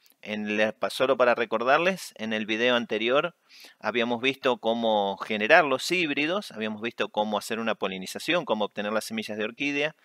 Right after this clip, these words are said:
cómo hacer los híbridos intergenéricos e interespecíficos,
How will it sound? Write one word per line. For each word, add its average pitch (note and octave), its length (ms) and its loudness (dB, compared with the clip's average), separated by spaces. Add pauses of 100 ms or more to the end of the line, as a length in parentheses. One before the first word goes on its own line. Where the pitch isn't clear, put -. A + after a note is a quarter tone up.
(460)
cómo B2 220 2
hacer B2+ 260 2
los A2+ 500 2
híbridos C3+ 600 0
intergenéricos A2 1120 0
e G2+ 60 -2
interespecíficos, A2 1160 -2